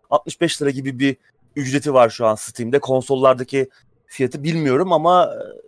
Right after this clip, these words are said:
biraz daha pahalı olacağını, e, tahmin ediyoruz. Bir sene ara veriyorlar. Bu yıl bir oyun çıkmayacak. Önümüzdeki yıl yeni nesle, yeni oyun motoru ve yeni oyunla geliyorlar. E, Koja-, Kojima'nın Konami'ye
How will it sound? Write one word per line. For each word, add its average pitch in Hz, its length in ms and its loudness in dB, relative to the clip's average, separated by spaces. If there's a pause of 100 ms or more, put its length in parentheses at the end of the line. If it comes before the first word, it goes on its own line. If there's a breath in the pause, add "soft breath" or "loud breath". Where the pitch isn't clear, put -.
(320)
biraz 113 220 2
daha 143 160 2
pahalı 135 320 6
olacağını, 123 580 2 (200)
e, 123 160 -2
tahmin 127 280 -4
ediyoruz. 143 520 0 (800)
Bir 175 120 -8
sene 208 200 0
ara 226 220 10
veriyorlar. 147 600 2 (260)
Bu 160 60 -6
yıl 147 180 -4
bir 147 60 -2
oyun 147 140 -2
çıkmayacak. 143 420 -2
Önümüzdeki 165 480 -2
yıl 156 180 2
yeni 165 260 2
nesle, 190 460 4 (380)
yeni 170 200 2
oyun 165 280 6
motoru 156 420 2
ve 196 80 8
yeni 196 220 4
oyunla 160 380 4
geliyorlar. 120 640 4 (160)
E, 113 40 -4
Koja-, 131 640 -2 (240)
Kojima'nın 156 640 -2 (100)
Konami'ye 147 640 2